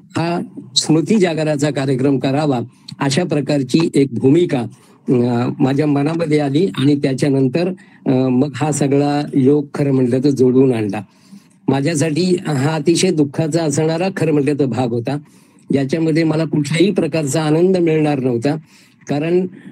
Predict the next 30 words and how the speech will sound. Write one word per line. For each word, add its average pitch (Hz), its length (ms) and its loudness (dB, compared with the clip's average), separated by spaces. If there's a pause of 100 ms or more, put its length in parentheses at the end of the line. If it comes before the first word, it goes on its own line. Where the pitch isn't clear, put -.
(120)
माझ्या 160 640 0
सेवानिवृत्तीच्या 175 1000 0
वेळेला 151 320 -2
येऊन 143 260 2
सुद्धा 139 340 0 (840)
आपल्या 135 300 0
मनातल्या 160 560 2
असणाऱ्या 147 520 2
भावना 123 460 0 (600)
अतिशय 175 640 2
उत्कटपणाने 151 1000 0
विजयने 143 420 0
व्यक्त 131 380 -2
केलेल्या 127 280 0
होत्या. 117 280 -2 (760)
आणि 147 260 4
मी 156 160 4
त्याला 156 220 0
असं 156 220 0
सहज 175 360 0
गमतीने 180 440 2
त्यावेळेला 170 460 0
म्हणालो 135 340 -2
होतो 135 180 -4
की 165 140 0
"तू 202 240 -2
ज्या 180 200 0
दिवशी 151 340 0
retire 139 320 2
होशील 117 320 0